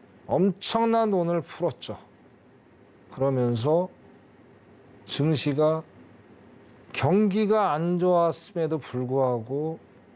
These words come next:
사상 고가를 계속, 계속 깨면서 이 년 동안 그 시간이 흘러왔어요. 정말 괴이한 현상이었었죠. 저도 보면서 이해가 안 갔습니다.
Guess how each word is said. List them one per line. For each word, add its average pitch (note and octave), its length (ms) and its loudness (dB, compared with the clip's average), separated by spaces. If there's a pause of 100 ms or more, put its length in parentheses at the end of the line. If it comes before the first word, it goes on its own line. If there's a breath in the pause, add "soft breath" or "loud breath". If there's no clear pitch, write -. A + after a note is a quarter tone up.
(520)
사상 F3+ 580 -2
고가를 B2+ 600 -4
계속, F#3+ 840 0 (240)
계속 C#3 580 -2
깨면서 E3 500 -2 (1400 loud breath)
이 B2+ 140 0
년 D3+ 220 -2
동안 C#3 300 -4
그 - 120 -10
시간이 D#3 360 -2
흘러왔어요. A2 500 -8 (760)
정말 C3 220 -6
괴이한 G#3 540 0
현상이었었죠. A#2 720 -6
저도 B2+ 240 -8
보면서 C#3 460 0
이해가 F3 460 2
안 A2+ 120 -6
갔습니다. F2+ 420 -10